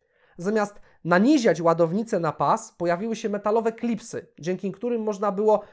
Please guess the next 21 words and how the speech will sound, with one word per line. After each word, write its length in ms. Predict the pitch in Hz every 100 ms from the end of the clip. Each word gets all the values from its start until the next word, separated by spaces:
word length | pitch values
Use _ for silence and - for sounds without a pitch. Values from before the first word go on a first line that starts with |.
| _ 156
dopiąć 360 | 247 254 202
ładownicę 720 | 196 175 170 185 175 170 240 269
na 240 | 170 233
pas 460 | 233 143 175 - - _ _
pomiędzy 360 | - 254 269 240
dwoma 360 | 196 262 247 -
już 240 | 190 294
przypiętymi. 840 | - 226 214 175 156 151 180 311 - 165
Wyposażenie 560 | 196 269 294 302 294
było 400 | 247 262 208 -
tak 220 | - 240 214
zaprojektowane, 840 | 233 214 196 - 175 147 135 - _ _ _ _ _ -
że 240 | 160 214 196
elementy 680 | 202 196 254 285 196 147 -
między 400 | 156 180 165 175 -
starym 560 | - 214 208 151 123 - _ -
a 100 | 185
nowym 280 | 233 196 165
systemem 560 | 160 - 139 151 262 - _ _ -
były 240 | 214 330
wymienne. 560 | 254 285 175 127 117